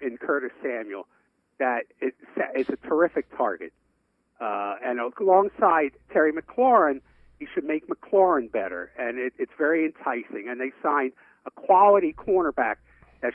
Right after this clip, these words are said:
should make their defense better, and he should be even better with, uh, the front four that Washington has. That's all good, but the Ryan Fitzpatrick infatuation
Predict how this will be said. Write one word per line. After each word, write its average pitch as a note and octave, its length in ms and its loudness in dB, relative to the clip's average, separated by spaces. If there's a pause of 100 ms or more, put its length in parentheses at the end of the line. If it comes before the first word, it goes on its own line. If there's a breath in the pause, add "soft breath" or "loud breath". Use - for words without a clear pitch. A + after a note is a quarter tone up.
should D#3+ 160 -2
make C#3+ 220 -6
their B2 220 -2
defense D#3 420 -6 (160)
better, C3 360 -2 (300)
and B2 100 -6
he F3+ 220 -8
should - 120 -8
be F#3 180 -4
even F3+ 260 -2
better A3 400 4 (540)
with, C#3+ 220 0 (280)
uh, B2+ 420 2 (100)
the C3+ 80 -8 (100)
front D3 200 2 (140)
four G3 380 4 (460)
that B2+ 180 -2
Washington A#2+ 640 -2
has. F#2 320 -10
That's G3+ 260 -6
all F#3 220 4
good, A#2+ 280 -4
but D#3 140 -6
the D#3 80 -4
Ryan A#3 500 0
Fitzpatrick - 720 -8
infatuation B2 880 -8